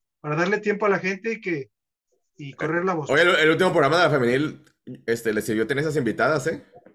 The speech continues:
Speaker 2: Trajeron mucho, mucho
Speaker 1: Sí,
Speaker 2: público.
Speaker 1: Michelle, a, a Michelle Rosas, muchas gracias, y también a, a esta Moni Morales, y, y antes, pues, también
Speaker 2: A
Speaker 1: tuvimos
Speaker 2: Gaby, ujú.
Speaker 1: a Gaby, a Gaby, That Boy Girl, muchas
Speaker 2: <laughs>
Speaker 1: gracias.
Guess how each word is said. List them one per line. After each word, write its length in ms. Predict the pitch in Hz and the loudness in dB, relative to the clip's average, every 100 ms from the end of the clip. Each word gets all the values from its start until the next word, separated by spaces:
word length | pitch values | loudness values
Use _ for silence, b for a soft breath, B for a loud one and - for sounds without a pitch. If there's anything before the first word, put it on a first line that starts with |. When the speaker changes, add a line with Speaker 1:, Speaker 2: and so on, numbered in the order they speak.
| _ _ | _ _
Speaker 2:
Trajeron 360 | 104 110 127 | -2 0 0
mucho, 320 | 127 120 135 - | 0 0 -2 0
mucho 200 | 120 170 | -2 0
Speaker 1:
Sí, 60 | |
Speaker 2:
público. 420 | 180 123 - 117 160 | 0 0 -2 -4 -4
Speaker 1:
Michelle, 480 | 160 - 180 214 - | -8 -6 -4 -4 -6
a, 180 | 175 170 | -8 -6
a 40 | 160 | -6
Michelle 340 | 151 151 180 | -6 -6 -8
Rosas, 360 | 165 185 190 202 | -6 -6 -6 -8
muchas 360 | 180 160 185 147 | -8 -8 -10 -8
gracias, 640 | 165 196 196 214 214 202 | -6 -4 -4 -4 -4 -6
y 100 | 180 | -10
también 440 | 151 147 143 160 180 | -12 -10 -8 -6 -4
a, 280 | 180 147 - _ _ _ _ - | -4 -6 -10 _ _ _ _ -10
a 400 | 135 135 131 139 | -6 -4 -6 -6
esta 420 | 151 - 185 175 | -10 -12 -8 -6
Moni 220 | 165 170 | -4 -4
Morales, 800 | 165 147 170 196 220 226 - - | -4 -4 -2 -2 -2 -4 -6 -10
y, 360 | 165 147 139 143 | -10 -10 -10 -8
y 60 | 139 | -6
antes, 340 | 160 233 233 | -6 -8 -12
pues, 160 | 170 147 | -12 -10
también 280 | 143 143 147 | -6 -4 -2
Speaker 2:
A 60 | - | 0
Speaker 1:
tuvimos 320 | 107 107 113 | 2 4 2
Speaker 2:
Gaby, 220 | 123 127 - - | 0 -2 -8 -16
ujú. 220 | 90 120 - | -14 -14 -14
Speaker 1:
a 140 | - 139 | -8 -4
Gaby, 500 | 135 151 196 220 - _ | 0 0 -2 -8 -12 _
a 120 | - 131 | -12 -8
Gaby, 340 | 135 165 185 | -4 -2 -2
That 200 | 156 170 | -4 -6
Boy 120 | 170 151 | -6 -6
Girl, 320 | 147 175 214 _ _ _ | -4 -4 -6 _ _ _
muchas 320 | 143 - 185 | -16 -10 -8
Speaker 2:
<laughs> 0 | |
Speaker 1:
gracias. 520 | 147 117 110 101 - | -4 -4 -4 -6 -10